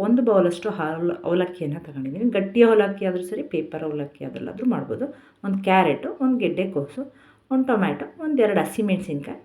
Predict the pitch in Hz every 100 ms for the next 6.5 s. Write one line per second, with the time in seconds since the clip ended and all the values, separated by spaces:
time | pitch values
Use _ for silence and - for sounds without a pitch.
0 | _ - 349 311 208 185 147 - 156 262
1 | - 185 156 139 156 392 - _ _ _
2 | _ _ _ _ _ _ 285 294 320 214
3 | 233 247 269 262 214 185 180 180 - 175
4 | 180 160 143 165 - - - 269 247 170
5 | 165 180 214 233 247 214 190 196 240 165
6 | 165 170 165 147 156